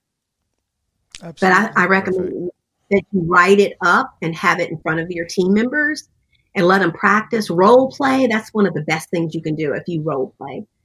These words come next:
Speaker 3: Yeah.
Speaker 2: So they're comfortable.
Speaker 1: All right. So,
Speaker 3: Great.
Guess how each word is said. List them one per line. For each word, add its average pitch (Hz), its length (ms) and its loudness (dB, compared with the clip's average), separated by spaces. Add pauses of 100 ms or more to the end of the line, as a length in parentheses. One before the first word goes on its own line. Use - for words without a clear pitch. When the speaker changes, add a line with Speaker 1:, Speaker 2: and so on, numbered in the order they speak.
(220)
Speaker 3:
Yeah. 85 200 -20 (760)
Speaker 2:
So 180 120 -2
they're - 200 -6
comfortable. - 680 -2 (1300)
Speaker 1:
All 214 140 -2
right. 220 280 -2
So, 185 320 -8 (480)
Speaker 3:
Great. 92 320 -18